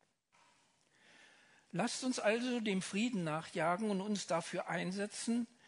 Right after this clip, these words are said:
dass wir uns gegenseitig aufbauen und nicht richten. Zerstöre das Werk Gottes nicht durch deine persönliche Meinung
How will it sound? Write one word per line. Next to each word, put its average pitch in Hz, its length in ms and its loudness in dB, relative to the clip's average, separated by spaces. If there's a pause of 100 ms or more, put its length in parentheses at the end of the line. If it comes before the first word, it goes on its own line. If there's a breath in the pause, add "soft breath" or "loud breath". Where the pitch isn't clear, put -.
(360 loud breath)
dass 180 200 -2
wir 214 120 -2
uns 160 260 0
gegenseitig 214 840 0
aufbauen 208 920 0 (640)
und 175 180 -6
nicht - 320 -8
richten. - 480 -8 (1600 loud breath)
Zerstöre 277 680 2
das 190 280 0
Werk 196 280 2
Gottes 214 360 0
nicht - 560 2 (120)
durch 208 200 -4
deine 202 220 2
persönliche 208 680 2
Meinung 175 560 2